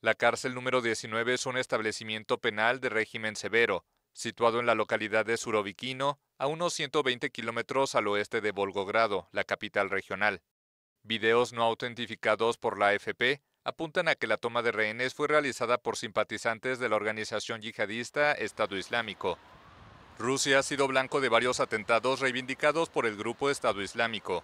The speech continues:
aunque la influencia de la organización yihadista en el país es limitada.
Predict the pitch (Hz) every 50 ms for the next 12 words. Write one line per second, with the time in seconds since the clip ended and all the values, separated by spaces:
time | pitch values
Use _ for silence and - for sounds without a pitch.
0 | - - 107 107 104 - 113 104 104 104 98 - 110 107 104 104 104 - 123 117
1 | 110 107 101 98 98 95 101 101 101 95 - 113 101 - - 113 104 104 113 -
2 | - 107 98 104 104 - - 117 110 107 101 95 87 - 98 98 104 117 127 135
3 | - - 123 117 98 101 104 98 95 90 - 120 117 113 92 87 82